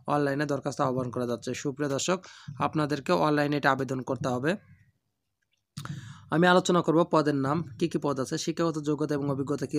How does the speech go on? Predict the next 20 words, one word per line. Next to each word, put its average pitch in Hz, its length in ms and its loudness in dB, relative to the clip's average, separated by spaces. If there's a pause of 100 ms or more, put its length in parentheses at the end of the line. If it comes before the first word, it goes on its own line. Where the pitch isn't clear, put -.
রকম 139 160 -4
লাগবে, 131 220 -2
কোন 160 260 -4
কোন 160 120 -2
জেলার 139 240 0 (440)
প্রার্থীগণ 147 380 2
আবেদন 135 340 -2
করতে 131 280 -4
পারবেন, 127 380 -2 (720)
আপনাকে 180 400 4
আবেদন 170 360 6
ফি 180 140 2
বাবদে 160 320 4
কত 165 180 0
টাকা 170 260 2
জমা 143 240 2
দিতে 139 220 0
হবে, 147 140 2
আবেদন 151 380 2
শুরু 170 240 2